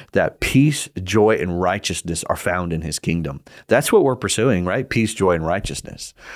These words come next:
But we're not convinced of that. And the reason we're not convinced of that is that we actually think we're smarter than God's word.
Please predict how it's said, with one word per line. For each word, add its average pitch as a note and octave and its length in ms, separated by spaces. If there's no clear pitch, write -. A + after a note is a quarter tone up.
But A#2+ 1400
we're G2+ 600
not E2+ 200
convinced F#2+ 520
of E2+ 80
that. F2 260
And G#2+ 100
the G#2+ 60
reason D#3 320
we're D3 100
not A#2 160
convinced B2+ 440
of G2+ 100
that F2 400
is G2+ 140
that F#2+ 140
we C3 200
actually A#2 300
think G2+ 220
we're G2 120
smarter G#2 560
than F2 160
God's F2 320
word. F2+ 420